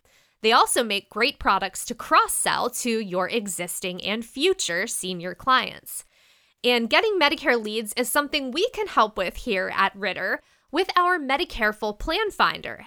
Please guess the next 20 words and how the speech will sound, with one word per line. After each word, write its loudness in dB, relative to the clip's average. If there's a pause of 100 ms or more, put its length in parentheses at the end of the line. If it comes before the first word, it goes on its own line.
(100)
and -4
we 0
will 2
be 0
linking -2
to 0
a 0
page -4
where -2
you -6
can -6
learn -2
more 0
about 0
that 0
tool -4
in -6
our -2
show -2
notes. -8